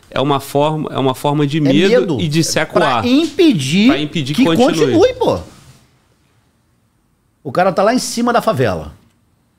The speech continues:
Speaker 2: Aí, não importa quem, tá progredindo, progredindo, progredindo, progredindo. Quando eles estão encurralados, que eles não vão conseguir fugir, tem vários áudios disso daí.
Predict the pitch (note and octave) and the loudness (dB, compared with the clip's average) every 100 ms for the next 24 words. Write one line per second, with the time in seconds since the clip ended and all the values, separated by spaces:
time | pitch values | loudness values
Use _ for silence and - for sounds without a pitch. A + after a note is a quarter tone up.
0 | _ _ _ _ _ A2 A#2+ C#3+ E3+ G#3 | _ _ _ _ _ -4 0 2 0 -2
1 | - _ _ _ _ A2+ D3+ C#3+ C#3+ C#3+ | -8 _ _ _ _ -2 0 0 0 0
2 | C3+ C#3 D3+ F#3 G#3 E3 C#3+ F3 D#3+ B2 | -2 -4 -2 -2 -4 -4 0 2 2 0
3 | F3 F3+ D#3 D3 D#3+ F3 E3+ D3+ C3 E3 | 0 0 0 0 0 0 0 0 -2 -2
4 | D#3 C#3+ B2+ E3+ E3+ - _ G3 A3 A3 | -2 0 0 -2 -6 -16 _ -2 0 0
5 | - A3 A3+ G3+ F#3 G3 G3+ E3+ - E3+ | 0 0 0 0 2 0 -2 -2 -2 -2
6 | D3 A#3 F3 G#3+ - F#3 F3+ C3+ G3+ C#3+ | 0 2 2 0 -4 -2 0 2 0 -2
7 | - _ _ _ _ _ _ _ _ - | -8 _ _ _ _ _ _ _ _ -4
8 | B3 E3+ - A#2 C3+ D3 G#2+ A2+ B2+ F#2 | 0 0 -2 -2 0 0 -4 -6 -8 -8
9 | F#2 | -8